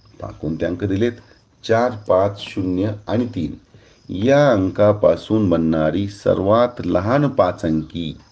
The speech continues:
संख्या कोणती? पहा काय शोधायचं आपल्याला या ठिकाणी,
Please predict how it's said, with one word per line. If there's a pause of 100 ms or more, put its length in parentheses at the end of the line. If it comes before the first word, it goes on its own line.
(140)
संख्या
कोणती? (760)
पहा
काय
शोधायचं
आपल्याला
या
ठिकाणी,